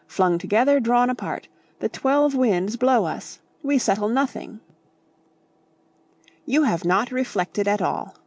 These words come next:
rapped the clergyman. "Let me give you a useful tip, Emerson. Attribute nothing to fate. Don't say,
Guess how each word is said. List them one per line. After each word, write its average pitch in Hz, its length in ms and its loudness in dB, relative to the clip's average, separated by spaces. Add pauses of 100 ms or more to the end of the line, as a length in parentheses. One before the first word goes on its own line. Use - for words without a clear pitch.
rapped - 380 -4
the - 80 -8
clergyman. - 520 -6 (600)
"Let 302 260 2
me 269 140 -2
give 220 180 0
you 196 140 2
a 180 160 0
useful 190 240 -4
tip, - 320 -10
Emerson. 160 420 -8 (340)
Attribute 277 560 0
nothing 277 500 0
to 151 120 -12
fate. - 420 -10 (300)
Don't 254 160 0
say, 180 320 -2